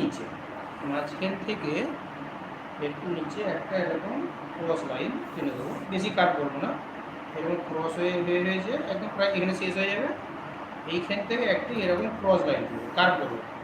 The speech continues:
ঠিক আছে? এ-, এরকম করে দিলাম, এইটি চলবে না, এইটি, এইটি ভুল, এটি ভুল লাইন, ঠিক আছে? তোমরা যদি বুঝতে না পারা যাচ্ছে, আমি একটু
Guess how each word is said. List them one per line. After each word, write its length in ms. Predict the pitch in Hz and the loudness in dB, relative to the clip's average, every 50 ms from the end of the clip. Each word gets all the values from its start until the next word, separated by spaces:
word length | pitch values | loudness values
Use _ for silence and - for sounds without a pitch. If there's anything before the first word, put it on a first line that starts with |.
| - - | -8 -6
ঠিক 120 | 254 294 320 | -4 -4 -4
আছে? 140 | 320 - - - - - - - - - - - - - - - - - 156 160 | -4 -4 -6 -8 -10 -10 -10 -10 -10 -10 -10 -10 -10 -10 -10 -10 -8 -4 -2 -2
এ-, 100 | 160 - - 180 | -2 0 4 6
এরকম 220 | 175 180 180 185 185 190 | 6 6 6 4 2 2
করে 120 | 208 208 190 | 2 2 2
দিলাম, 180 | 190 175 165 165 - 180 | 2 2 2 2 2 2
এইটি 140 | 190 190 185 175 | 2 2 2 2
চলবে 200 | 151 123 120 117 | 0 0 0 -2
না, 100 | 117 - 135 147 | -2 -2 -2 -2
এইটি, 140 | 160 180 185 - - - - - - - - - - - 165 | -2 -2 -2 -4 -6 -8 -8 -8 -8 -8 -8 -8 -8 -4 -2
এইটি 140 | 165 170 190 180 | 0 0 2 4
ভুল, 160 | 180 190 - - - - - - - - - - - - - - - - - - - - - - - - - - - - - - - - - - - - | 6 6 6 4 2 0 -4 -8 -10 -10 -8 -8 -8 -8 -8 -10 -10 -10 -10 -10 -10 -10 -10 -10 -10 -10 -10 -8 -8 -8 -10 -8 -8 -8 -8 -8 -6 2
এটি 120 | 160 175 170 160 | 6 6 8 8
ভুল 120 | 175 190 180 160 - | 10 10 10 10 10
লাইন, 180 | 117 107 - - - - - | 6 2 0 -4 -6 -6 -4
ঠিক 120 | 240 277 330 - | -2 0 0 0
আছে? 120 | - 117 - - - - - - - - - - - - - - - - - - - - | 0 -2 -6 -8 -8 -10 -10 -10 -10 -10 -10 -10 -10 -10 -10 -10 -10 -10 -10 -10 -8 -6
তোমরা 180 | 143 139 139 143 147 | -4 -2 -2 -2 -2
যদি 120 | 156 156 147 | -2 -2 -2
বুঝতে 220 | 147 151 147 165 160 156 | -2 -2 -2 0 -2 -2
না 40 | 151 151 | 0 2
পারা 140 | 151 147 151 156 156 | 2 4 4 2 2
যাচ্ছে, 260 | 160 - - - 254 262 240 190 160 | -2 -4 -6 -6 -4 -2 -2 -2 -2
আমি 160 | 156 156 156 156 156 151 151 | -2 -2 -4 -4 -4 -4 -4
একটু 260 | 143 143 - - 156 | -6 -6 -6 -6 -4